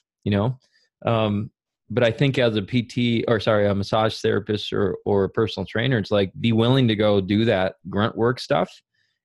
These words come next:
And then on the side, you do your own thing until you have, you do the rough math in your head, which I did when I was a waiter. I'm like, "Okay, I make about a hundred and twenty, thirty dollars in tips through the day." I'm like,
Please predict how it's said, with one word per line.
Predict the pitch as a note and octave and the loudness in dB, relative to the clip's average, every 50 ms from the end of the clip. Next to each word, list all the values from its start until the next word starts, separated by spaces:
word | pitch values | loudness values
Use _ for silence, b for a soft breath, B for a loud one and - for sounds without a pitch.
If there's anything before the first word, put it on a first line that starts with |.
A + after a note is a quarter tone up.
| _ _ - | _ _ 0
And | A#2+ A#2+ | 2 4
then | A#2+ A#2+ A#2 A#2 | 4 4 2 2
on | - G#2 A2+ A2+ | 0 0 0 0
the | G#2 | 0
side, | - - B2 A2 A#2+ B2 A2 | -2 -2 0 0 0 0 -2
you | G#2+ | -2
do | G2 G#2 A2+ | 0 0 0
your | A2+ G#2 G#2 G#2+ | 0 2 2 2
own | A2 A2 G2+ | 2 0 2
thing | - A2+ A2 G#2 | 0 0 0 2
until | G2 F#2 - - A2+ | 0 -2 -2 -2 0
you | A2 G2+ G2+ G#2 G#2 G#2 G2+ G#2 - | 0 0 0 0 0 0 -2 -2 -4
have, | G2+ G2+ G#2+ G2 G2 F2+ F2+ _ _ _ _ _ _ _ _ _ _ | -6 -2 0 0 0 -2 -6 _ _ _ _ _ _ _ _ _ _
you | A2 A2 | 0 2
do | B2+ | 2
the | A#2+ G#2+ | 4 4
rough | A#2+ A#2+ A2 - | 2 2 2 0
math | A2+ A2 A2+ A2+ - | -2 -2 -2 -2 -2
in | G2+ F#2+ | -4 -4
your | F#2 | -2
head, | F#2 G2+ F#2+ F#2+ F#2 F#2 - | 0 0 0 0 -2 -4 -6
which | F#2+ F#2+ F2+ - | -6 -6 -4 -2
I | - G#2 | -2 0
did | G2+ G2+ F#2+ F#2+ | 0 0 -2 -2
when | F#2+ F#2 | -2 -2
I | F#2 F#2 | -2 -2
was | F2 | -2
a | F2+ | -2
waiter. | F2+ F#2 F#2+ F#2+ F#2+ | -2 0 0 0 0
I'm | F#2 F#2 | 0 -2
like, | F#2 F2+ F2+ - - | -2 -4 -4 -6 -8
"Okay, | F#2 - A#2 G2+ | -6 -4 -2 -2
I | G2 | 0
make | G2 G#2 G2+ - | -2 -4 -4 -4
about | G2 G2 F#2+ G2 F#2+ | -4 -2 -2 0 0
a | F2+ | 2
hundred | F#2+ B2 C#3 C#3+ C#3+ | 2 2 2 2 0
and | C3+ B2+ | 0 -2
twenty, | - - A#2 A2+ | -2 -4 -4 -2
thirty | A2 A2+ G#2 G#2 | -2 -2 -2 -2
dollars | G2+ G2 F#2 F#2 E2+ | 0 0 0 -2 -2
in | F2+ E2+ | -6 -6
tips | - - A#2 A2 - - - - - b b b b b b b _ _ | -2 -2 -2 -2 -4 -8 -10 -10 -12 b b b b b b b _ _
through | - A2 G#2 | -4 -2 0
the | F#2+ F#2 | 0 0
day." | F2 G2 G#2 A2 A#2 | 2 2 2 2 2
I'm | A#2 G#2+ G2+ | 2 0 0
like, | F#2+ F#2 F#2+ | -2 -4 -4